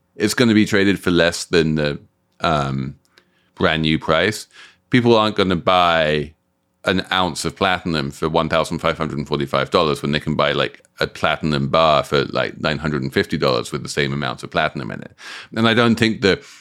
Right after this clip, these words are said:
numismatic value of having a coin with acorns on it is <laughs> worth, you know, more than five hundred dollars. So it'll be interesting to me to see how many of these coins the mint actually sells, because they seem to be pricing them pretty aggressively.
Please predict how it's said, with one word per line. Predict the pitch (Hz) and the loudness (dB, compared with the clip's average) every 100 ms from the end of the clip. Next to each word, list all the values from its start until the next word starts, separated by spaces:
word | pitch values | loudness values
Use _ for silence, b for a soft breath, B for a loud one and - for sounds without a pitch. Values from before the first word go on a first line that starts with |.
| B | B
numismatic | 107 123 120 110 104 87 101 98 95 - - | 2 6 8 6 4 2 0 2 -2 -6 -2
value | 92 87 90 85 80 69 | 0 2 2 2 2 0
of | 71 | -2
having | 92 87 82 80 - | -2 0 0 -2 -2
a | 82 | -2
coin | - - 87 82 | -2 0 2 2
with | 78 | 2
acorns | 57 87 92 80 80 | 2 2 4 2 2
on | 78 64 | 2 0
it | 55 - | -4 0
is | 427 - | 0 2
<laughs> | 76 | 2
worth, | 71 - - _ _ _ _ - | 2 -2 -16 _ _ _ _ -6
you | 90 82 | 0 2
know, | |
more | 78 78 | 4 2
than | 78 | 2
five | 73 76 73 | -2 -2 0
hundred | 76 69 | -2 0
dollars. | 65 71 58 - - - _ b b b | 2 2 0 -4 -8 -16 _ b b b
So | - 98 95 92 90 113 | 0 4 6 6 6 6
it'll | 113 | 6
be | 113 131 | 6 4
interesting | 123 117 104 98 | 4 4 4 4
to | |
me | 104 | 2
to | 85 | 2
see | 80 92 | 2 2
how | 87 90 | 2 0
many | 87 87 85 | 2 4 2
of | - | 2
these | 80 - | 0 2
coins | 90 80 - | 0 0 0
the | |
mint | 80 76 | 0 2
actually | 82 85 - 78 | 0 0 -2 -6
sells, | - 95 76 71 - | 0 2 2 0 -4
because | - 82 71 | -4 -2 -2
they | 87 | 0
seem | 82 117 | 2 2
to | 98 | 2
be | 85 | 0
pricing | - 90 90 78 | 4 2 2 0
them | 73 69 | -2 0
pretty | 80 | 0
aggressively. | 67 65 76 - - | 0 2 0 -2 -6